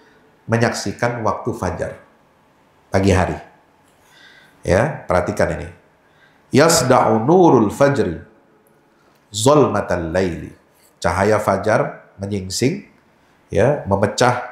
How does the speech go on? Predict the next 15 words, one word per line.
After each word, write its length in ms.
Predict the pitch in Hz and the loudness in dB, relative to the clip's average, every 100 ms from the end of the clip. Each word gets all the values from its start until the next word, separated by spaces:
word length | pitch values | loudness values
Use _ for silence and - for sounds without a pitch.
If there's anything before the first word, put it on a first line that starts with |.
| - - _ _ _ _ _ _ _ _ _ _ - | -20 -20 _ _ _ _ _ _ _ _ _ _ 0
eh, 380 | 67 58 - - | 2 2 -2 -2
apa, 560 | - - 143 262 - - - _ _ _ - | -2 0 2 0 -4 -16 -20 _ _ _ -14
eh, 260 | - - - | -10 -10 -4
menembus 560 | 110 131 139 160 - - | 0 2 4 4 2 0
kegelapan 560 | 117 104 95 - 95 | 0 2 0 0 -4
malam. 280 | 95 87 80 - _ _ _ _ _ _ _ _ | -4 -6 -8 -16 _ _ _ _ _ _ _ _
Wa 240 | 131 131 165 | 2 4 6
yasda'u 480 | 190 156 160 160 | 4 2 4 4
adhanu 560 | 160 151 147 175 170 160 | 4 4 4 4 2 2
Bilal 640 | 151 151 165 180 185 190 - _ _ - | 2 4 4 6 4 2 -6 _ _ -2
radhiyallahu 800 | 143 165 147 139 131 143 135 120 | 2 2 4 2 4 4 4 2
anhu 320 | 143 156 156 156 | 0 -2 -4 -4
sukunal 560 | 160 160 233 185 127 | -2 0 2 4 2
Madinah. 400 | 107 104 101 85 - _ _ _ _ _ _ _ _ - | -4 -10 -12 -16 -20 _ _ _ _ _ _ _ _ -20
Ya, 160 | - | -20